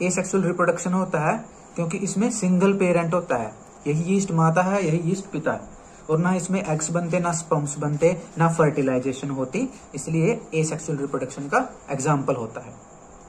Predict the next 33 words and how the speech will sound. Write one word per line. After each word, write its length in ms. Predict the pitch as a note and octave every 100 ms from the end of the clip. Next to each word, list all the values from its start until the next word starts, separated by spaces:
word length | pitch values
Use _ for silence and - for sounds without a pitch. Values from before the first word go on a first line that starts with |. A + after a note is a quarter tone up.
| - - - - F#3 - -
इसमें 260 | F3 G#3+ A#3
हम 160 | A#3
cotton 380 | A3 G3 G3 G3
की 100 | G#3 G#3 - - - - - - D#3+
plug 500 | E3+ - F3+ F3+ E3
इसलिए 260 | E3+ E3 G3+
लगाते 380 | G#3 G3 G3 G3+
हैं 100 | G3
क्योंकि 200 | G3 F#3
yeast 420 | D#3+ F#3 - -
क्या 100 | F3
करता 260 | E3 D#3+ F#3
है, 180 | B3+ - - C#3+
इसको 280 | D#3 G3
respiration 580 | G3 E3+ - F3 E3+ F3+
के 140 | E3+ E3+
लिए 100 | F3+
oxygen 540 | E3 - E3+ D#3+ E3+
की 100 | E3+
जरूरत 320 | D#3+ E3 E3+
नहीं 100 | C3
होती, 220 | B2 - A2+ - - - - -
इसलिए 340 | C#3+ E3 G3
ये 60 | G3
बिना 220 | F3 F3
oxygen 400 | E3 D#3+ D#3 D#3
के 60 | D#3+
presence 380 | D#3+ C#3+ D3 D3+
में 80 | E3
ही 80 |
respiration 480 | G3 D#3+ - D3+ D3+
करता 280 | C#3+ C3 C#3
है, 260 | D3 G#3